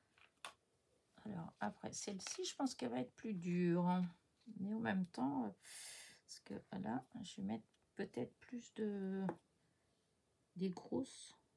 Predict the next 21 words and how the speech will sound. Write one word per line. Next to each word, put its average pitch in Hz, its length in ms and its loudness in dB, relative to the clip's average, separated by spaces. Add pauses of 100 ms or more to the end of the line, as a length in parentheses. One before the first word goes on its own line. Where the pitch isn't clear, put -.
Parce - 140 -16
que 202 140 -8
c'est - 200 -8
celles 190 360 -2
qui - 160 -12
sont 208 360 0
les 185 520 2
jaunes 175 420 0
jaunes. 214 560 2 (1500)
Là, 202 160 -6
les 185 180 -4
vertes, 214 400 -8
j'aurais, 190 400 -4 (260)
je 180 160 -8
vais 202 60 -4
avoir 196 260 -4
du 190 140 -4
mal 214 260 0
aussi, 196 360 -4
je - 180 -8
pense. - 500 -8